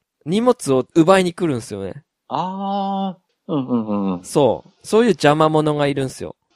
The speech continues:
Speaker 2: はい、
Speaker 1: で、
Speaker 2: はい。
Speaker 1: そいつも倒せたりできるんですけど。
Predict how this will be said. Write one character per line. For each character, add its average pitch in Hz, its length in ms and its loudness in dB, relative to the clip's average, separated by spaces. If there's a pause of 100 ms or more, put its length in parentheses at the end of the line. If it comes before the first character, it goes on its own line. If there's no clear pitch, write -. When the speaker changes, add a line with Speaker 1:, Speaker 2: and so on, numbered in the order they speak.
Speaker 2:
は - 220 0
い、 - 160 -4
Speaker 1:
で、 247 100 2
Speaker 2:
は 240 60 2
い。 - 20 -6
Speaker 1:
そ 247 140 8
い 247 60 -2
つ 269 180 -2
も 269 140 4
倒 220 320 2
せ 254 120 0
た 151 160 0
り 123 120 0
で 120 120 -2
き 143 140 -6
る 135 80 -4
ん 110 60 -4
で 104 40 -8
す - 120 -14
け 82 120 -8
ど。 95 360 -2